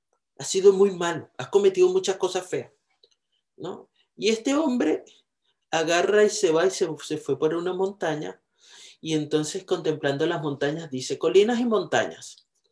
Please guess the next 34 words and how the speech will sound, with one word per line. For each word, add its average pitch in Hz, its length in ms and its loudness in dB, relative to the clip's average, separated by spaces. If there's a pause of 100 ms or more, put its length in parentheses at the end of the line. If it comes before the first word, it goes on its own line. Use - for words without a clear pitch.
(500)
por 180 200 2
favor, 147 560 2 (120)
pídanle 220 540 4
a - 40 2
Hashem 175 360 -2
misericordia 131 640 -4
para 117 180 -8
mí". 73 80 -16 (1300)
Y 196 140 6
entonces 226 560 4
la 208 140 2
persona 202 340 4
escucha 226 400 0
que 220 80 0
las 202 140 0
montañas 180 400 0
le 214 100 0
responden, 165 500 -4 (280)
¿Y 147 120 -6
cómo 160 280 0
vamos 196 240 -2
a 196 40 2
orar 180 180 2
por 196 180 0
ti? - 240 -6 (500)
Cuando 147 280 -2
nosotros 147 460 -4
tenemos 160 340 -6
que 185 100 -2
orar 165 220 -4
por 185 120 -2
nosotros 185 420 -4
mismos, 320 300 -4 (680)
¿no? - 260 -10